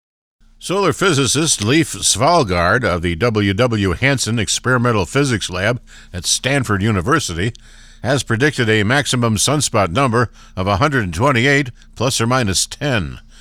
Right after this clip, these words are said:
slightly better than solar cycle twenty-four.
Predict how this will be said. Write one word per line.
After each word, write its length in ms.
slightly 420
better 280
than 240
solar 340
cycle 420
twenty-four. 800